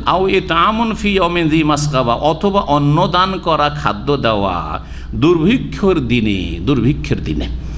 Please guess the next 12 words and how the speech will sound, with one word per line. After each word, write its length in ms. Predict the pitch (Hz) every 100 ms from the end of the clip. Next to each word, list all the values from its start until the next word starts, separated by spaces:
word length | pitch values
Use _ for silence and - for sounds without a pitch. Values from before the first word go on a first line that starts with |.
| - - - -
মাসগাবাতুন 760 | - 220 233 214 233 233 220 190
সাগাব, 460 | - 190 175 117
সিন 500 | - - 156 175 196 196
গাইন 340 | 127 151 160
বা 280 | 123 135 147
মানে 260 | 156 170 175
হয় 340 | 160 165 185 -
ক্ষুধা, 300 | - 143 113 - - 104
জু, 320 | 185 208 110 - - -
জু 120 | 139 165
মানে, 200 | 175 214 - - - - - - - - - - - - -
হ্যাঁ, 300 | 131 170